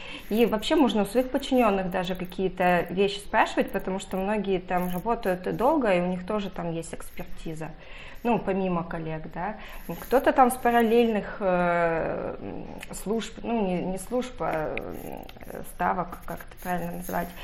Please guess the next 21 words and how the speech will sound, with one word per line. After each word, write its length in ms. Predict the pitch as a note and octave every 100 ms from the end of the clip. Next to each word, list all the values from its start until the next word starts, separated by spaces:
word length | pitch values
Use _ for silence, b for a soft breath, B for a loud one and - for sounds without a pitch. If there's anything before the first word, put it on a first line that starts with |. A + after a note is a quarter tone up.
| B B B
тоже 240 | - B3+ C4
какой-то 420 | C4 - G#3+ G#3+
экспертизой 640 | F#3+ - F#3 - G#3+ G3 F#3
обладает. 480 | F3 F3 F#3 F3 F3
Ну, 300 | G3 A3+ G#3
можно 380 | F3+ F#3+ A3+ A#3
хотя 200 | - A3
бы 80 | G3+
спросить, 440 | - G#3 - -
вот 140 | G3 G#3
у 20 |
меня 160 | G#3+ G#3+
есть 220 | A#3 A#3+
вот 100 | G#3+
такой 220 | B3 A#3+
вопрос, 320 | A3 A3+ C#4+
не 60 | A#3+
знаю, 280 | F#3 G#3+ A#3
к 80 | -
кому 240 | F3+ G3 F#3+
идти. 340 | - D#3 D3+